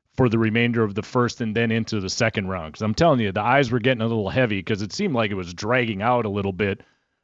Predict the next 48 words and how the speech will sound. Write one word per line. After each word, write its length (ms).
But 140
to 100
hear 240
his 240
name 260
called 220
in 40
the 80
first 340
round, 280
I, 220
I 260
couldn't 300
have 100
been 180
happier 640
knowing 640
what 220
he 440
and 100
his 180
dad 520
and 100
everything 420
else 240
went 280
through 400
last 400
year 140
at 100
U 160
W 460
M. 260
And 100
you're 140
right, 380
Steve, 300
he's 220
in 300
the 100
perfect 400
spot 440
because 520
there 180
is 320
no 140
pressure. 480
There 220